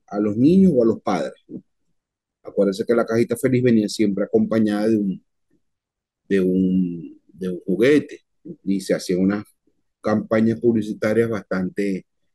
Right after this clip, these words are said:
eh, intensas, bastante importantes, donde se hacía básicamente énfasis al juguete o a la colección que estaba saliendo.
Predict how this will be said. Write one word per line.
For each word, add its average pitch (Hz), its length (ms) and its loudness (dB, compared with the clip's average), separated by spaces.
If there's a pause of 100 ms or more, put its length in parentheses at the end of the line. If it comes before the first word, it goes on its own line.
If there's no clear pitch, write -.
(380)
eh, 82 760 -6 (240)
intensas, 113 640 2
bastante 98 1000 -2
importantes, 113 920 -4 (520)
donde 101 560 2
se 107 360 0
hacía 98 380 0
básicamente 117 920 -2 (100)
énfasis 127 440 0
al 107 220 -2
juguete 104 480 -2
o 120 80 2
a 110 40 2
la 98 120 -2
colección 98 540 -2
que 113 80 -4
estaba 98 240 -4
saliendo. 107 480 -2